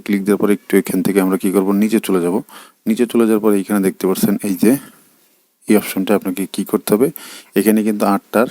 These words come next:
সাতটা, এখানে আমি আরেকটা ভিডিও দেখাচ্ছি। আমি ওইটা যেটা দেখেছিলাম সেটা কিন্তু নয়, আমি এখানে আরেকটা ক্লিক দিলাম। তো এইখানে যদি আমি আরেকটা ক্লিক দিই, সেটাও কিন্তু দেখুন আমার কিন্তু সবগুলো কোয়ালিটিগুলো কিন্তু এখান থেকে টিক চিহ্ন দেওয়া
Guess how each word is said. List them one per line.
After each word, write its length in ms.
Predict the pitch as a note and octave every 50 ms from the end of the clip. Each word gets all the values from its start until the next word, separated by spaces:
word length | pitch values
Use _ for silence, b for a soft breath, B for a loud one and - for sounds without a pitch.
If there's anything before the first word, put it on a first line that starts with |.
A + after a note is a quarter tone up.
| - -
সাতটা, 320 | - G2+ F#2 - - - G2 F2+
এখানে 160 | F2+ G2+ G#2 G#2
আমি 80 | G#2 A2 G#2+
আরেকটা 260 | G#2 G#2 G2+ - - G#2+ F#2
ভিডিও 160 | F2+ E2+ F#2 E2+ E2+
দেখাচ্ছি। 340 | E2+ E2+ E2+ - - - C3+ B B B B B B B -
আমি 100 | G2+ G2+ - - -
ওইটা 200 | A2 A2 G#2 B2 A2 G#2
যেটা 160 | A2+ A2+ G#2+ F#2 G2+
দেখেছিলাম 420 | G#2 G2+ G#2+ G2+ - - B2+ A#2 G#2 -
সেটা 160 | - G#2+ G2+ G2 E2+
কিন্তু 160 | F2+ E2 - - -
নয়, 120 | - G#2+ A#2+ A2+
আমি 100 | G2 F#2+ F#2
এখানে 180 | E2+ F#2+ F#2 F#2
আরেকটা 260 | F2+ F2 E2 - - E2+ -
ক্লিক 180 | - F#2+ F#2+ F2 E2+
দিলাম। 160 | F#2 G2+ A#2+ D3 B B B B B B B B _ -
তো 60 | - - - -
এইখানে 220 | B2 B2 A#2+ C3 C3 B2
যদি 100 | B2 B2+ B2
আমি 80 | B2 A#2
আরেকটা 260 | G#2+ A2 G#2 - - - -
ক্লিক 200 | - G#2 G#2 F#2+ F#2+
দিই, 100 | A2+ A#2 -
সেটাও 240 | - - - G#2 G2+ G2 -
কিন্তু 180 | A2+ G#2 G2+ G#2 F#2
দেখুন 200 | F#2+ F2+ - G#2+ G2 F#2
আমার 140 | F2+ F#2 F2 - -
কিন্তু 220 | - G2 - - C3+ D3 B B B B B B - - -
সবগুলো 380 | - A2 G#2 A2 A2+ A#2+ B2+ B2+ A2 - -
কোয়ালিটিগুলো 520 | - G#2 G#2 G#2+ G#2 - A2 G#2+ A2+ A2+ A2 G#2
কিন্তু 160 | A2+ A2+ G#2 A2+ G#2+
এখান 140 | G2+ G#2+ G2+ G#2+
থেকে 120 | A2 A2+ A2+ - -
টিক 120 | G2 F2+ - -
চিহ্ন 160 | - F#2+ F#2 F2 E2
দেওয়া 180 | F2 E2 D#2+